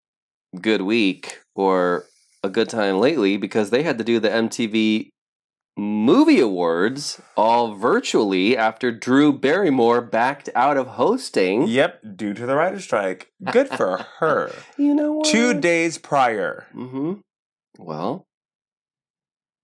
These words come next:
Speaker 2: Not mad
Speaker 1: she's
Speaker 2: at
Speaker 1: Drew.
Speaker 2: it.
Speaker 1: So how they get around this, by the way, on the daily shows, they're probably doing repeats of the Drew Barrymore show, right?
Speaker 2: Yeah.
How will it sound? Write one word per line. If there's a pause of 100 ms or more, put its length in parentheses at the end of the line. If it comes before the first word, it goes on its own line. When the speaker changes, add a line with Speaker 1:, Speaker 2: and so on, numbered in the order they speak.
(460)
Speaker 2:
Not
mad
Speaker 1:
she's
Speaker 2:
at
Speaker 1:
Drew. (960)
Speaker 2:
it. (880)
Speaker 1:
So
how
they
get (180)
around
this,
by
the
way,
on
the
daily
shows, (520)
they're
probably
doing
repeats
of
the
Drew
Barrymore
show,
right?
Speaker 2:
Yeah.